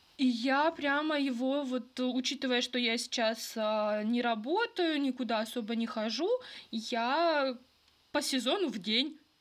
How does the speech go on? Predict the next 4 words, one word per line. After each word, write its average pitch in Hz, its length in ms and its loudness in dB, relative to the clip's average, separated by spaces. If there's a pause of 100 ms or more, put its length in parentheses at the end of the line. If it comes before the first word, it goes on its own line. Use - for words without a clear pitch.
(100)
просто 311 480 2
безостановочно 277 1160 0
шпарю. 214 640 -2 (320)
М, 277 720 -2